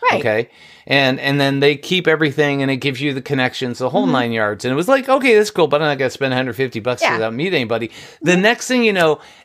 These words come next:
Speaker 2: every digital business card
Speaker 1: Yes.
Speaker 2: ad in Facebook was
Speaker 1: Mm-hmm.
Speaker 2: like one right after the other.
Speaker 1: I
Speaker 2: It was
Speaker 1: know.
Speaker 2: like Santa Claus is
Speaker 1: Mm-hmm.
Speaker 2: all jumping on the
Speaker 1: Mm-hmm.
Speaker 2: pile.
Speaker 1: I
Speaker 2: And that
Speaker 1: know.
Speaker 2: was my, yeah.
Speaker 1: Yeah.
Speaker 2: So that drove me
Speaker 1: Well,
Speaker 2: nuts.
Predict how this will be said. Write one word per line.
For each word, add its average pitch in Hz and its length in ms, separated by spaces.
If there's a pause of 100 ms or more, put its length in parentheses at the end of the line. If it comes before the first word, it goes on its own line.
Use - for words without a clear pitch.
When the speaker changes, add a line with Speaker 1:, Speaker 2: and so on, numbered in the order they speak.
(180)
Speaker 2:
every 214 340
digital 185 480
business 170 400
card 156 340
Speaker 1:
Yes. 175 280
Speaker 2:
ad 151 40
in 143 100
Facebook 160 500
was 139 100
Speaker 1:
Mm-hmm. 135 80
Speaker 2:
like 117 180
one 170 220
right 160 180
after 147 280
the 143 160
other. 139 200
Speaker 1:
I 120 140
Speaker 2:
It 311 60
was 330 100
Speaker 1:
know. 330 60
Speaker 2:
like 139 160
Santa 180 340
Claus 139 400
is 139 120
Speaker 1:
Mm-hmm. 131 60
Speaker 2:
all 139 140
jumping 135 440
on 117 100
the 113 80
Speaker 1:
Mm-hmm. - 100
Speaker 2:
pile. 95 300 (240)
Speaker 1:
I 330 80
Speaker 2:
And 392 120
that - 60
Speaker 1:
know. 135 60
Speaker 2:
was 123 180
my, 117 300 (140)
yeah. 110 220
Speaker 1:
Yeah. 403 120
Speaker 2:
So 131 180
that 131 160
drove 131 160
me 117 100
Speaker 1:
Well, 101 180
Speaker 2:
nuts. - 140